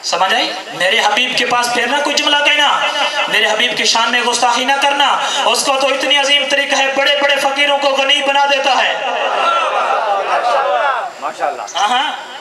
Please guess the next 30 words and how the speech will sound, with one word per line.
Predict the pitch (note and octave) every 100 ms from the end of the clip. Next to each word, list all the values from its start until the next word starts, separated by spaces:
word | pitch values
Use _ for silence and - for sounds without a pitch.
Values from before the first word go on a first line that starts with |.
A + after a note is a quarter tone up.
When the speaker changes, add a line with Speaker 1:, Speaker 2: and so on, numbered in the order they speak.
| - - - - - - D#3
Speaker 1:
میرے | F3+ A3+
حبیب | A3 A3 B3 -
کی | A#3
ایک | A#3+ A#3
زوجہ، | G#3+ A3 A3 G#3+ - - A3 G3 - - A3 - - - - - - - -
باقی | F3 F3+
ساری | - G#3+ A#3+ B3+ A#3+ A3+ A#3
نبی | G3+ A3
کی | A3 G#3+
زوجہ | G#3+ G#3+ G#3+
ام | G#3 G#3+
المومنین | G#3+ G#3 G#3 G#3 G#3
ہیں، | G#3 - - - G#3+ G#3+ G#3+ - - - - - - - - -
کوئی | F#3
شک | G#3 G#3+ G#3+
نہیں | A3 A3
اس | G#3
میں۔ | G3 F3 - - - - - - - -
جو | - F#3+
ام | G#3 A3+
المعصومین، | A#3 A3+ - -
رشید | A#3+ A#3+
بھی | A#3+
توجہ | A#3 A3 A3+
ہے؟ | A3+ - -
Speaker 2:
ماشاءاللہ۔ | C3 C#3 - A#2+ A2+ - - -
Speaker 1:
جو | G#3
ام | A#3 B3
المعصومین | B3 A#3+ A#3 A#3+ B3 B3
ہے، | A3 F3+ G#3